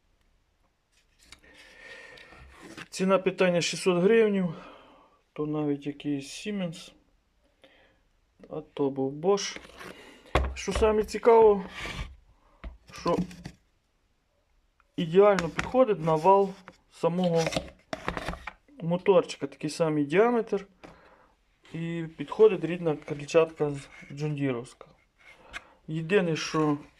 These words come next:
ото так треба зрізати,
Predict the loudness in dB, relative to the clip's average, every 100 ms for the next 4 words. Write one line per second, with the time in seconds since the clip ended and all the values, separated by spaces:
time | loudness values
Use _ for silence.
0 | _ _ -12 -12 -12 -16 -10 -6 -4 0
1 | -2 0 0 2 0 -2 -8 _ _ -10
2 | -4 -2 0 -2 -4 -4